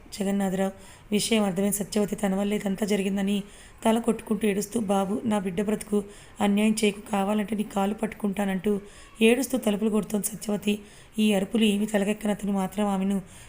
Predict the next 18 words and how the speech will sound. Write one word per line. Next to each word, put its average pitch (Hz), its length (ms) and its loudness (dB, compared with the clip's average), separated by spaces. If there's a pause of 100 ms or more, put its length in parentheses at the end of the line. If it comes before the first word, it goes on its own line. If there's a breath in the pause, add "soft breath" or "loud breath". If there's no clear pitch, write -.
(120 loud breath)
బలవంతంగా 208 540 0
ఆక్రమించుకుంటున్నాడు. 190 960 -2 (400 loud breath)
అతని 214 260 2
రాక్షస 190 420 -2
ప్రవర్తనకి 196 560 2
ఊపిరి 214 320 2
ఆగుతుందేమో 196 680 2 (420 loud breath)
అనిపిస్తోంది 208 560 2
ఆమెకు. 190 400 0
అతని 202 240 0 (120)
చేతి 196 180 2
నుండి 202 320 4 (380 loud breath)
తన 240 80 6
చేతులు 233 380 2
విడిపించుకోవడానికి 214 920 2
ఆమె 196 280 0
చేసిన 196 260 0
ప్రయత్నం 202 480 -2